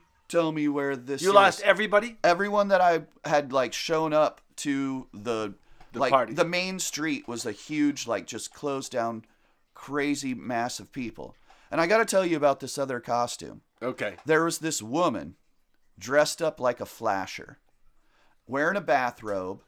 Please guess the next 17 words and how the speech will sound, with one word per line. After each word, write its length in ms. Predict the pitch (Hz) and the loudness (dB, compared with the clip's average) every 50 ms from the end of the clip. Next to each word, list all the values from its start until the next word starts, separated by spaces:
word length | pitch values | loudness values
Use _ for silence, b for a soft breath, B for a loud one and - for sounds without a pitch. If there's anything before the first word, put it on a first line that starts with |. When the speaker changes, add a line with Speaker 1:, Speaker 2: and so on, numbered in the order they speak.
| _ _ _ _ _ _ _ _ | _ _ _ _ _ _ _ _
Speaker 1:
and, 180 | - 135 127 131 | -4 -4 -2 -2
like, 280 | 135 131 135 131 - 110 | -2 -2 -4 -4 -6 -6
a, 400 | 104 110 107 101 101 101 98 98 - _ _ _ _ | -4 -4 -2 -2 -4 -4 -6 -10 -14 _ _ _ _
I 120 | 117 131 147 | -4 -4 -2
don't 120 | 147 120 | -2 -4
know, 180 | 110 107 110 104 | -4 -4 -4 -6
a 20 | |
leotard 720 | 95 98 117 147 165 151 120 - 143 107 98 98 95 82 | -6 -4 -4 -2 -2 -2 -4 -4 -4 -2 -2 -2 -4 -6
or 100 | 85 90 | -8 -12
something. 520 | - - 85 85 85 - 87 85 92 - - _ _ _ _ _ _ _ _ _ _ _ _ - | -10 -12 -12 -12 -14 -14 -14 -16 -16 -16 -20 _ _ _ _ _ _ _ _ _ _ _ _ -6
And 160 | 143 143 135 | -6 -4 -4
she 260 | - - 165 175 170 | -4 -6 -4 -4 -4
had 360 | 170 165 165 160 151 139 107 - - - | -2 -2 -2 -2 -2 -4 -6 -12 -20 -20
the 240 | 117 117 123 123 117 | -12 -6 -4 -4 -4
hugest 880 | 113 - - - 165 180 196 202 185 180 190 190 190 - - - - - _ _ _ _ _ _ | -4 -8 -12 -12 -10 -8 -8 -8 -8 -6 -6 -6 -6 -6 -10 -12 -14 -20 _ _ _ _ _ _
fake 520 | _ - - - - 156 156 165 160 - - | _ -20 -12 -6 -4 -2 -2 -2 -4 -6 -8
wiener 640 | 120 135 147 160 147 131 117 98 90 90 95 - | -6 -4 -4 -2 -4 -4 -4 -4 -6 -6 -8 -12